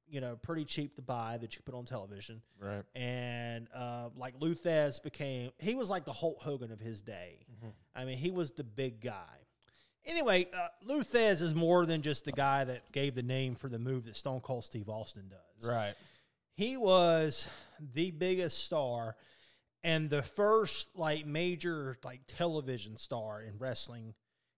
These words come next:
Speaker 1: history.
Speaker 2: And when did that start?
Speaker 1: Um, well, when television started.
Speaker 2: Okay.
Speaker 1: Um, I mean, basically, wrestling has been around on television about as long as televisions have been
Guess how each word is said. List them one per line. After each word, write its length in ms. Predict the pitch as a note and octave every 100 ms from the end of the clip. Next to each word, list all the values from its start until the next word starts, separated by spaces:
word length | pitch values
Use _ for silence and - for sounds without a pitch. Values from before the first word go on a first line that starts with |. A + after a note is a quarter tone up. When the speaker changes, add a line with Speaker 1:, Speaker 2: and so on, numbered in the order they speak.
| _
Speaker 1:
history. 580 | E3+ C#3+ - A#2+ G#2+ A2+
Speaker 2:
And 100 | B2+ C3+
when 120 | D3
did 80 | C3
that 200 | B2 G#2+
start? 340 | A#2 G#2+ G2+
Speaker 1:
Um, 360 | E3+ F#3 F#3+ E3 - - - - - - _ _ _
well, 480 | F#3 A3 A3 G3+ D3+ D3
when 140 | B2+ F#3+
television 540 | F#3 A#3 F#3+ G#2+ F#2+
started. 420 | - - - - - G#2+
Speaker 2:
Okay. 300 | A2+ B2+ A2 - _ -
Speaker 1:
Um, 580 | C#3 C#3 C#3 C#3 C#3 C3+ - -
I 80 | C#3+
mean, 240 | C3+ C#3
basically, 560 | C3 F3 F3+ F#3+ E3+ D#3
wrestling 640 | C#3+ C#3+ E3+ F3+ F#3+ D#3+
has 280 | C#3 C3 - - _ _ _ _ _ _
been 200 | C3 D#3+
around 720 | D#3+ D3 D#3 E3 D3+ C#3+ C3 - _ _ _ _ _ _ _ _
on 220 | D3 D3
television 680 | C3 F3+ G#3+ G3 C3+ A#2+ C3+
about 280 | B2 D3 F#3+
as 80 | D3
long 240 | D#3+ D#3
as 140 | C3+ -
televisions 500 | D#3 C#3+ C#3+ C3+ B2
have 100 | A#2+
been 260 | C#3 B2+